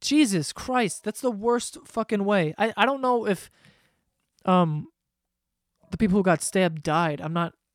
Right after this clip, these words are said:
sure. I hope not. Jesus Christ. Oh, look at the dogs going crazy upstairs. Someone knocked on the door. Shannon's probably getting another fucking delivery. This chick, she gets deliveries every day. Literally, every, maybe twice a day.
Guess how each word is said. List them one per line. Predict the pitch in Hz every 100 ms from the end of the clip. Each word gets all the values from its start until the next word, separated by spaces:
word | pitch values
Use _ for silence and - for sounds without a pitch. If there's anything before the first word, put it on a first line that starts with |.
| _
sure. | - - - 190 175 170 _ _ _ _ _ -
I | 165
hope | - 170 -
not. | - - - _ _ _ _ _ _ _ _
Jesus | - 185 175 - -
Christ. | 196 165 -
Oh, | 175
look | 175 175
at |
the | 170
dogs | 156 170 156
going | - 190 196
crazy | 208 196 190
upstairs. | 185 - 175 165
Someone | 185 165
knocked | 165 160
on | 160
the | 160
door. | 156 151 - _ _ _ _ _ _
Shannon's | - - 226 240 233
probably | - 226 220
getting | 214 247 208
another | 214 254 247 214 - _
fucking | 330 339 381 381
delivery. | 381 359 285 240 214 208 _ _ _ _
This | 320 294
chick, | - 294
she | - 302
gets | 320 -
deliveries | 285 247 226 190 -
every | 220 220 226
day. | 196 208 147 - _ _
Literally, | 285 349 233 165 -
every, | 294 339 330 -
maybe | 311 381
twice | 415 - 330 440
a | 370
day. | 403 415 339